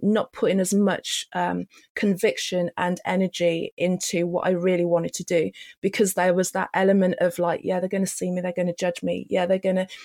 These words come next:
you know, I, I was still very cognizant of the voices in my head, the voices of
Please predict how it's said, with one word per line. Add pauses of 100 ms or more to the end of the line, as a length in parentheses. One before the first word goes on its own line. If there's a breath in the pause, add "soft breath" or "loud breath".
(120 loud breath)
you
know, (400)
I,
I
was
still
very
cognizant
of
the
voices
in
my
head,
the
voices
of